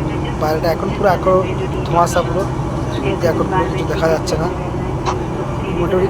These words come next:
কলকাতা দমদম থেকে ব্যাঙ্গালোর যেতে মাত্র দু ঘন্টা লাগে। তা এখন প্লেনের ভেতরে রয়েছে, পুরো আকাশে পুরো এটা ধোঁয়াশা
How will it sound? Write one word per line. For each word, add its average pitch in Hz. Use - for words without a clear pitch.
কলকাতা 185
দমদম 185
থেকে 202
ব্যাঙ্গালোর 185
যেতে 180
মাত্র 180
দু 175
ঘন্টা 170
লাগে। 160
তা 180
এখন 170
প্লেনের 175
ভেতরে 170
রয়েছে, 160
পুরো 170
আকাশে 160
পুরো 175
এটা 160
ধোঁয়াশা 156